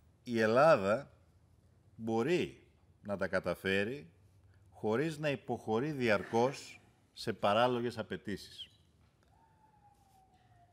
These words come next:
Κλείνει, λοιπόν, το πακέτο της αξιολόγησης χωρίς την νομοθέτηση επιπρόσθετων μέτρων, επιπρόσθετων από όσα είχαμε συμφωνήσει τον περασμένο Αύγουστο.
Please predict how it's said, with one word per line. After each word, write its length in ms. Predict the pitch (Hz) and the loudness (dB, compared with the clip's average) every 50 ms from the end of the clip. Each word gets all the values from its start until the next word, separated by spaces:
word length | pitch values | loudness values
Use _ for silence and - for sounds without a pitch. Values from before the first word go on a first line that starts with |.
| _ _ _ | _ _ _
Κλείνει, 380 | - 156 175 202 220 202 180 | -4 0 2 2 4 4 4
λοιπόν, 600 | 156 139 123 - 127 127 120 113 101 85 73 - - _ _ _ _ _ _ _ _ _ _ _ _ _ _ _ _ _ _ _ _ _ _ _ _ - - _ _ | 4 2 2 2 4 4 4 4 2 0 -4 -8 -16 _ _ _ _ _ _ _ _ _ _ _ _ _ _ _ _ _ _ _ _ _ _ _ _ -20 -20 _ _
το 120 | - 110 98 | -8 -2 0
πακέτο 500 | - 110 104 - 135 135 113 107 110 92 | 2 2 2 2 0 0 0 -2 -6 -6
της 100 | - - | -4 -4
αξιολόγησης 880 | 101 - - 104 95 92 95 101 104 107 110 - - 156 160 156 - - | -4 -4 -2 -2 0 2 2 2 0 -2 -4 -8 -8 -8 -10 -10 -12 -16
χωρίς 640 | - - - 120 110 107 113 135 165 175 - - - _ _ _ | -14 -6 -2 -2 0 0 0 -2 -4 -6 -10 -16 -20 _ _ _
την 160 | - 127 120 | -10 -6 -6
νομοθέτηση 880 | 113 110 104 101 98 95 - - 123 123 131 143 - - - 151 151 151 - _ _ _ _ _ _ _ _ | -4 -4 -4 -4 -4 -4 -2 -2 -4 -4 -4 -8 -12 -12 -14 -14 -16 -18 -20 _ _ _ _ _ _ _ _
επιπρόσθετων 840 | - 233 190 196 - - - 120 131 139 131 - 139 123 127 117 | -8 -8 -6 -4 -6 -4 0 2 2 2 2 0 -4 -4 -4 -4
μέτρων, 460 | 113 107 110 113 107 - - - - - - _ _ _ _ _ _ _ _ _ _ _ _ _ _ _ _ | -2 -2 0 0 0 0 -2 -10 -20 -20 -20 _ _ _ _ _ _ _ _ _ _ _ _ _ _ _ _
επιπρόσθετων 960 | - 107 95 - 101 80 - 110 127 139 131 - 143 135 131 143 139 139 131 | -8 -8 -6 -6 -8 -4 2 4 4 4 4 2 -2 -4 -4 -6 -8 -6 -8
από 200 | 113 - - 131 | -10 -6 -6 -4
όσα 160 | 120 - 127 | -2 -2 -4
είχαμε 200 | 120 127 127 110 | -2 -2 -4 -4
συμφωνήσει 840 | - - 113 101 - - 92 87 92 104 107 - - - 110 107 - _ _ _ _ _ _ _ _ _ _ _ _ _ | -4 -4 -6 -6 -4 -4 -4 -2 -2 -2 -4 -4 -6 -10 -12 -14 -16 _ _ _ _ _ _ _ _ _ _ _ _ _
τον 200 | - - 101 98 | -4 -2 -2 0
περασμένο 520 | 87 107 101 98 92 85 104 104 101 95 92 | 2 4 4 4 4 4 2 0 2 2 2
Αύγουστο. 440 | 87 78 71 69 65 - - _ | 2 0 -2 -8 -18 -20 -20 _